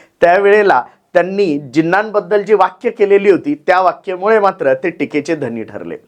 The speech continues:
आणि दोन हजार पाच मध्ये त्यांनी जिन्नांबद्दल बोलताना हिंदू मुस्लिम ऐक्याचं प्रतीक म्हणून त्यांना बघितलं. त्यांनी जिन्नांना सेक्युलर असं म्हटलं आणि त्यांच्या कबरीवरती सुद्धा त्यांनी माथा टेकवला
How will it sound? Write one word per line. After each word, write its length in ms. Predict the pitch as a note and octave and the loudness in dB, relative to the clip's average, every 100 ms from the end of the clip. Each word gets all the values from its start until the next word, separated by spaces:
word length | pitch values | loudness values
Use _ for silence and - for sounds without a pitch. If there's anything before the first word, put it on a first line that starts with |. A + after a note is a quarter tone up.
| _ - - - | _ -20 -10 -2
आणि 160 | C3+ | -2
दोन 260 | D#3 C3+ F3 | 0 2 2
हजार 260 | G3 F3 F#3 | 2 0 0
पाच 280 | F3 F3 | 0 -2
मध्ये 240 | F#3 F3 E3 | -2 -2 0
त्यांनी 300 | D3+ D3+ E3 | 0 -2 -4
जिन्नांबद्दल 680 | C#3 C#3+ E3+ G3+ G3 E3 G3 | -4 -2 -2 -2 -4 -4 -2
बोलताना 560 | G3 G#3+ G#3 F#3 C#3 C3+ - _ - | 0 0 0 -2 -2 -4 -6 _ -6
हिंदू 280 | F3 F#3 G#3 | -4 0 0
मुस्लिम 400 | G3 G3 G3 G3+ - | -2 -4 -2 -2 0
ऐक्याचं 520 | E3+ E3+ - A3 - C#3 - | -2 -2 0 -2 -2 -6 -2
प्रतीक 360 | D#3+ D#3 G3+ F3 | -2 -2 -6 -4
म्हणून 220 | E3+ F3 | -4 -2
त्यांना 280 | E3+ C#3+ D3 | -2 -2 -2
बघितलं. 460 | C3+ A2+ G2+ F#2+ D2 _ _ - - _ | -6 -8 -12 -12 -12 _ _ -20 -20 _
त्यांनी 280 | E3 D#3+ G3 | 0 2 0
जिन्नांना 600 | E3+ F3+ G3 A3 F3+ D3+ F#3+ | -2 -2 0 -2 -2 -4 -6
सेक्युलर 640 | - G3 F3+ A#3 A3+ A#3 G3 | -4 -2 -2 0 4 4 2
असं 240 | E3+ G3+ | 0 -2
म्हटलं 440 | F#3 E3+ D#3+ A#2 G#2 - - | -2 -6 0 0 0 -4 -4
आणि 200 | C#3 E3+ | -2 0
त्यांच्या 340 | E3 D3 F3 | -2 0 -2
कबरीवरती 680 | D#3+ D3+ E3 F#3+ F3+ E3+ G3 | -2 -2 0 4 2 0 -8
सुद्धा 320 | G3 D3 E3 | -10 -4 -2
त्यांनी 300 | E3 C#3 C#3 | -2 -4 -6
माथा 360 | F3 D#3+ E3+ C#3+ | -4 -4 -2 -6
टेकवला 480 | B2 A2 A#2 G#2 | -6 -4 -2 0